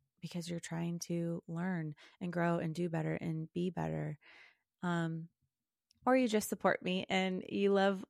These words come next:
uh, hearing all the things that I get to talk about and who I get to talk to. But no, either way, you are divinely created for a divine purpose, and you're here for a reason, friend, whatever that is.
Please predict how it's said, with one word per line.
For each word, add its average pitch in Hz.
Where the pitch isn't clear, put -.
uh, 180
hearing 202
all 190
the 175
things 190
that 185
I 175
get 185
to 196
talk 175
about 180
and 180
who 180
I 175
get 165
to 160
talk 175
to. 165
But 165
no, 156
either 170
way, 156
you 202
are 185
divinely 196
created 151
for -
a 170
divine 165
purpose, 160
and 185
you're 202
here 226
for 269
a 262
reason, 233
friend, 156
whatever 190
that 175
is. 170